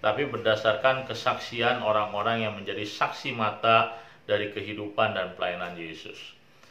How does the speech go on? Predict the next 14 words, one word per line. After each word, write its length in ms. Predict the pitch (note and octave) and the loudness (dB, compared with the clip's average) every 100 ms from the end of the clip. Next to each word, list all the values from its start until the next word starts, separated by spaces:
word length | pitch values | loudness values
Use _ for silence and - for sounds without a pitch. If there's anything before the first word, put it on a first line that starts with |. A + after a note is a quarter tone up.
| - - | -20 0
Nah, 160 | A#2+ | 2
kiranya 560 | A#2+ C3 C3 C3+ F3 F3+ | 4 6 6 8 6 6
video 400 | C#3+ A#2+ B2 B2 | 2 0 2 2
pendek 400 | A#2+ B2 C#3+ C#3+ | 0 4 4 4
yang 640 | A#2 A2+ A2+ A2+ A2 G#2+ - | 2 6 8 6 4 -6 -4
membahas 560 | A#2 A#2 A2+ A#2 C3 - A#2 | -2 4 6 8 6 4 -4
mengenai 400 | A2 G#2+ A2 G#2+ | -2 2 4 4
apakah 480 | G#2 A2+ A2 G#2+ | 2 2 4 2
itu 140 | G#2+ G#2+ | 2 -4
Injil 400 | G#2+ G#2 G#2+ G2+ | -4 0 0 0
ini 160 | A2+ C#3+ | -2 -2
boleh 320 | A2 G#2+ G#2 | 2 2 2
menolong 400 | G#2 G2+ G#2 G#2 | 0 0 0 -2
kita 560 | G2 - B2+ C3+ - | -8 2 8 8 6